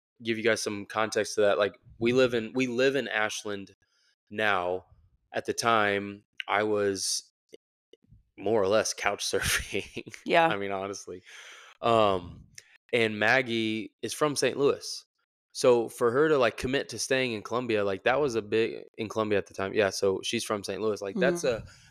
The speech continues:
Speaker 1: that was, I just given them that context because, like, asking her,
Speaker 2: I
Speaker 1: like
Speaker 2: was already in Saint Louis, or I was already gonna stay.
Speaker 1: Right. Wait, gonna stay where?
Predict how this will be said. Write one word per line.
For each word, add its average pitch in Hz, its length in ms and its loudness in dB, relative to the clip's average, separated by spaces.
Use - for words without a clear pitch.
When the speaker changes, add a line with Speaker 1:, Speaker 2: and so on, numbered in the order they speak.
Speaker 1:
that 135 140 2
was, 147 260 0
I 120 80 0
just 117 220 -6
given 127 220 2
them 110 240 -2
that 110 220 2
context 113 440 -4
because, 101 400 -8
like, 98 240 -8
asking 120 560 0
her, 101 480 -6
Speaker 2:
I 233 100 8
Speaker 1:
like 269 60 8
Speaker 2:
was 262 120 6
already 226 300 6
in 180 200 0
Saint - 220 -4
Louis, 139 200 -4
or 190 100 8
I 196 100 8
was 226 140 6
already 208 200 2
gonna 170 260 0
stay. - 420 -8
Speaker 1:
Right. 113 320 0
Wait, 135 280 0
gonna 113 160 -8
stay 110 180 -10
where? 98 280 -12